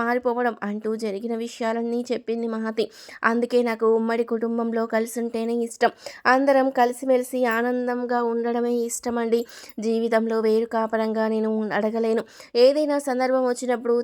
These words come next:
తప్పకపోతే ఏమో నాకు తెలియదు, కానీ నిజంగా నాకు ఉమ్మడి కుటుంబాలంటేనే చాలా ఇష్టం అని చెప్పింది మహతి. ఇంకొకటి చెప్తున్నాను మహతి, ఒక్కోసారి నాకు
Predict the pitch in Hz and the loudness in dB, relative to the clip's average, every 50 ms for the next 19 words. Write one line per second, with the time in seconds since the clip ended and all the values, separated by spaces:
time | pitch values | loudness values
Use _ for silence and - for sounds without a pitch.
0 | - 226 214 208 - 226 233 240 240 247 240 233 233 233 226 226 220 220 233 247 | 0 -2 -4 -4 -4 -4 -6 -4 -2 -2 -2 -2 -2 -2 -2 0 0 2 2 2
1 | 240 - - - _ _ _ - 269 269 302 302 - 294 285 - 262 269 285 277 | 0 0 -2 -10 _ _ _ -2 0 2 2 2 2 2 2 2 2 0 -2 -2
2 | 277 262 247 240 240 233 240 233 226 220 220 226 247 247 254 254 - - 214 208 | 0 0 0 0 0 0 0 0 0 -2 0 -2 -2 0 0 0 0 0 -2 -6
3 | 202 - - 208 214 208 208 220 220 233 233 233 233 226 233 226 226 226 226 226 | -6 -4 -4 -4 -4 -2 -4 -4 -4 -4 -4 -4 -4 -2 -2 -2 -2 -2 -2 -2
4 | 226 226 233 226 233 226 226 233 233 240 226 214 226 240 247 247 240 226 - - | -4 -6 -6 -6 -6 -4 -4 -4 -4 -4 -4 -4 -2 -2 -2 -2 -4 -4 -2 -2
5 | 254 - - - - - _ _ - - 269 285 285 285 277 277 - 254 247 247 | -2 -2 -2 -6 -20 -20 _ _ -4 -2 -2 0 0 0 -2 -2 -2 -2 -2 -2
6 | 247 233 220 226 247 247 - 233 - - - - - _ - 277 285 339 330 320 | -2 -2 -4 -4 -4 -4 -4 -6 -6 -8 -12 -20 -8 _ -2 -2 0 0 0 0
7 | 320 320 302 302 269 277 - - 277 294 285 277 277 269 262 262 262 247 254 254 | -2 0 0 0 -2 -2 -4 -6 -4 -2 -2 0 0 0 0 0 0 -2 -2 -2
8 | 254 262 - - - - 254 262 269 - 294 294 285 - 285 262 262 269 247 - | -4 -4 -8 -14 -2 0 2 2 2 2 2 0 2 2 0 0 0 -2 -4 -4
9 | - 202 202 208 - | -8 -10 -8 -10 -8